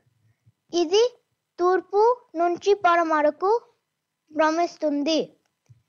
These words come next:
నెప్ట్యూన్. ఇది సూర్యుని నుండి ఎనిమిదో గ్రహం.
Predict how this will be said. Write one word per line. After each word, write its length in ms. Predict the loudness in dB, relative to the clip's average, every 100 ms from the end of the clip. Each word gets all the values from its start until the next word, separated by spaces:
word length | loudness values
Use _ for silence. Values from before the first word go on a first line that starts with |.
| _ -6
నెప్ట్యూన్. 540 | -6 -2 -2 -2 -4 -20 _ _ _ _ -6
ఇది 440 | -4 2 2 0 _ _
సూర్యుని 680 | -12 -2 2 2 2 0 0 -2 _ -2
నుండి 680 | 0 0 0 0 0 -4 _ _ _ _
ఎనిమిదో 640 | 2 2 0 0 4 4 4
గ్రహం. 460 | 2 0 -4 -6